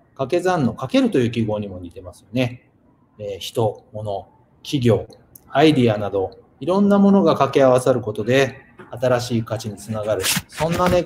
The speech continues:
いを込めています。施設内は、黄色、緑、ピンクのエリアがあって、ちょっと刺激的な色合いで構成されています。えー、五、六人の少人数から五十人くらいまで、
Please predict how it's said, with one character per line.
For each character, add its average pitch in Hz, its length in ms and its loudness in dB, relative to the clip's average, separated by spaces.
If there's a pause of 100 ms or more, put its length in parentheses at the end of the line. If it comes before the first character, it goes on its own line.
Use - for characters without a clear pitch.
(140)
い 156 60 6
を 185 160 6
込 123 140 2
め 101 100 0
て - 160 -4
い - 60 -2
ま - 100 -12
す。 - 220 -18 (1120)
施 - 100 -10
設 247 220 0
内 175 240 6
は、 123 420 2 (320)
黄 151 220 -2
色、 135 600 2
緑、 107 580 -6
ピ 151 160 -4
ン 131 100 -2
ク 123 100 -6
の 113 120 0
エ 113 60 -2
リ 110 120 -4
ア 104 80 -4
が 101 80 -2
あ 101 40 -4
っ - 40 -10
て、 - 220 -16
ち - 80 -2
ょ - 20 4
っ 196 40 0
と 175 120 -2
刺 156 160 -2
激 160 180 0
的 151 200 0
な 135 380 0
色 120 260 2
合 120 80 2
い 143 40 2
で 185 120 6
構 120 180 4
成 107 160 -2
さ 98 140 -8
れ 87 100 -8
て - 80 -20
い - 80 -20
ま 90 140 -20
す。 - 200 -20 (840)
え 135 220 0
ー、 127 40 -4
五、 160 120 2
六 180 240 4
人 180 120 -2
の 170 80 -2
少 226 200 6
人 208 180 4
数 135 160 2
か 104 140 -6
ら 127 560 0
五 131 100 -2
十 185 240 0
人 180 240 -4
く 165 140 -2
ら 143 80 4
い 117 80 0
ま 95 100 -8
で、 - 160 -14